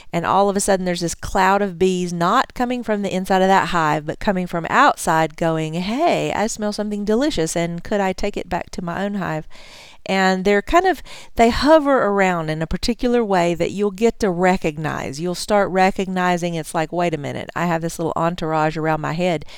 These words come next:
and they're not messing with me, they're looking at this hive." And sometimes, uh, they'll start throwing themselves in there. And around here, also, the bumblebees come and throw themselves in the hive. Never works out well. But, um,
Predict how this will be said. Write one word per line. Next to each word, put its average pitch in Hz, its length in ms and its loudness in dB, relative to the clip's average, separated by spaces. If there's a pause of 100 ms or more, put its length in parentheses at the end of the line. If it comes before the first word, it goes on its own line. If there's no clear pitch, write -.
(260)
and 170 100 -2
they're 170 100 2
not 208 200 4
messing 226 300 2
with 214 120 -2
me, 196 340 0
they're 165 300 2
looking 170 320 0
at - 320 -2
this 160 180 0
hive." 156 380 -2
And 165 180 -4
sometimes, 208 480 0 (600)
uh, 160 220 2
they'll 185 220 2
start - 300 0
throwing 180 380 2
themselves 175 420 0
in 170 160 0
there. 143 260 -2
And 156 140 -2
around 180 260 0
here, 196 360 0
also, 175 360 2
the 160 80 -6
bumblebees 160 520 0
come 160 220 -4
and 160 120 -8
throw 151 280 -2
themselves 160 420 -2
in 160 100 -4
the 156 80 -6
hive. 143 340 -2 (500)
Never 160 280 -2
works 160 260 -4
out 139 160 0
well. 156 300 -2
But, 165 360 0
um, 165 360 -4